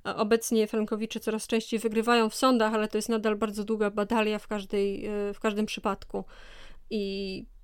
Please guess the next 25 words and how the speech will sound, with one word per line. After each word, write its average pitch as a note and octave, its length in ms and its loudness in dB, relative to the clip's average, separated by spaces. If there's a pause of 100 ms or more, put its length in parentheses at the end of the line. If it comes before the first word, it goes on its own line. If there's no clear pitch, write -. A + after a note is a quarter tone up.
(100)
to, C4 160 4
że B3+ 280 6
rząd B3 260 4
nie B3 120 4
był A#3+ 120 2
w - 60 -10
stanie A#3+ 260 4
sobie A3+ 200 -4
poradzić B3 460 2
z - 40 -12
tym C#4 120 0
kryzysem C#4 520 0
dla C4 100 0
frankowiczów, B3+ 680 -2
to A#3 120 -6
też A3 200 -2
był A3 160 -4
duży G#3 540 0 (720)
moment A3 300 2
zwrotny G3 580 -6 (220)
generalnie G3 580 -8
dla, F#3+ 420 -8 (160)
dla G3+ 180 2
P G3 180 -2
O. F#3 160 -6